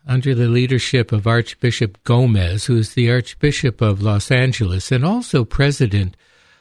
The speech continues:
of the United States Conference of Catholic Bishops, the bishops have instituted a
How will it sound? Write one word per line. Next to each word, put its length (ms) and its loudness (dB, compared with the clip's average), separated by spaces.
of 440 2
the 120 2
United 800 2
States 460 -2
Conference 640 0
of 160 -4
Catholic 540 -2
Bishops, 600 -2
the 200 2
bishops 680 -2
have 560 0
instituted 920 0
a 180 0